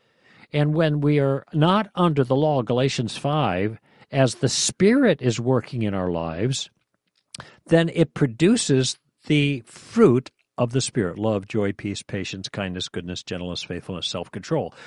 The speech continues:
These are things that the Holy Spirit is doing in us. So I'm moving quickly here because I'm almost out of time.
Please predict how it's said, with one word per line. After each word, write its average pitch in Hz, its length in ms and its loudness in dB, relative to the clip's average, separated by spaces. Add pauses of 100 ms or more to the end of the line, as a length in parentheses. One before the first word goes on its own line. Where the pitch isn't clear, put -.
(140)
These 156 300 4
are 143 100 2
things 123 360 -4
that 101 180 -6
the - 140 -8
Holy 107 340 -2
Spirit 98 360 -4
is 90 160 -8
doing 92 300 -8
in 92 120 -8
us. 78 220 -14 (160)
So - 140 -12
I'm 95 100 -8
moving 101 280 -4
quickly 107 340 -8
here 113 300 -8
because 92 240 -12
I'm 90 100 -8
almost 101 300 -6
out 101 100 -4
of 85 60 -16
time. 85 340 -8